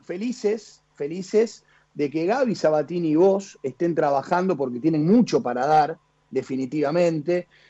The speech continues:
Y esto que vos nos contás de, de que hay una buena generación, si tenemos paciencia para adelante. Pero ¿cómo fue tu reencuentro? Porque... Evidentemente cada día que pasa a nues-, a nosotros que vamos creciendo,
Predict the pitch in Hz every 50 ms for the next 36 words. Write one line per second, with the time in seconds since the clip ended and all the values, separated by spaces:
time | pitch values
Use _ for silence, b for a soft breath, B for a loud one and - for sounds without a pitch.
0 | b b 165 185 185 208 170 151 160 160 165 170 170 160 156 - 156 147 143 180
1 | 180 175 156 143 139 135 127 120 117 _ _ _ _ _ - - 143 139 160 156
2 | 156 156 147 143 147 156 175 175 170 160 - - 143 139 139 135 131 - - -
3 | 185 185 185 185 185 180 - - - 135 135 139 156 165 160 147 - 139 135 -
4 | 160 156 156 156 - 147 131 135 135 135 131 131 135 147 170 185 190 190 185 185
5 | 156 - 196 196 196 b b b b b b b - 185 208 220 202 311 339 311
6 | 240 - 330 277 - 240 202 175 170 165 165 151 156 170 160 151 139 135 127 135
7 | 139 139 135 156 156 143 135 165 160 151 - _ _ _ _ _ _ - 160 170
8 | 185 220 285 311 285 233 226 277 302 254 233 180 151 214 226 220 202 190 196 220
9 | 233 - 160 160 160 147 - 196 233 - - - 233 202 - - _ - 156 151
10 | 160 160 151 - - - 139 139 139 139 - 220 226 214 202 160 - - 156 160
11 | 180 185 156 - - 143 139 - - 180 180 165 147 139 143 143 156 160 165